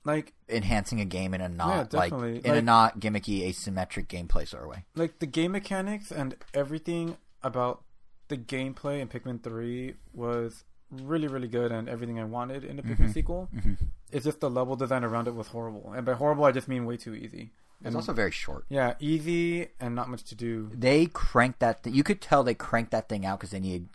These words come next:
Speaker 2: some big name games on Switch. I mean, Wii U very quickly.
Speaker 1: Yeah.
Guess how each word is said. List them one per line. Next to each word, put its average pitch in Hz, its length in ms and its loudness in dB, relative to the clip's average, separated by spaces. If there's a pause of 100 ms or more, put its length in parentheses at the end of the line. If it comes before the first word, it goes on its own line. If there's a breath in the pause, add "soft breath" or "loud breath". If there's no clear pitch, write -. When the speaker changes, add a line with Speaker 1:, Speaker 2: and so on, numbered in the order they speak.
Speaker 2:
some 95 200 -8
big 92 140 -4
name 85 180 -6
games 80 240 -8
on 80 100 -8
Switch. - 400 -12
I 110 80 6
mean, 92 340 0
Wii 92 160 0
U 80 260 -2
very 78 220 -4
quickly. - 380 -8 (480 soft breath)
Speaker 1:
Yeah. 120 260 -8